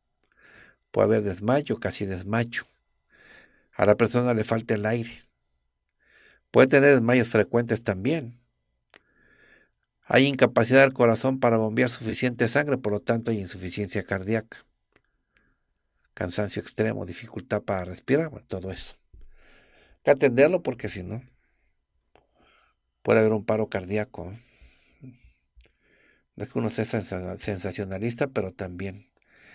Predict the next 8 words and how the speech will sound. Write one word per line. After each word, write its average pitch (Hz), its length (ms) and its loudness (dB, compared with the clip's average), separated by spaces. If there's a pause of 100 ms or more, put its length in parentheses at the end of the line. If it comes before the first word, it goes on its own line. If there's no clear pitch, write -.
(220)
está 110 360 -2
dentro 101 240 -4
de - 20 -8
las 92 140 -6
consecuencias 101 680 -6
por 90 180 -12
no 92 120 -10
atenderse. 92 680 -10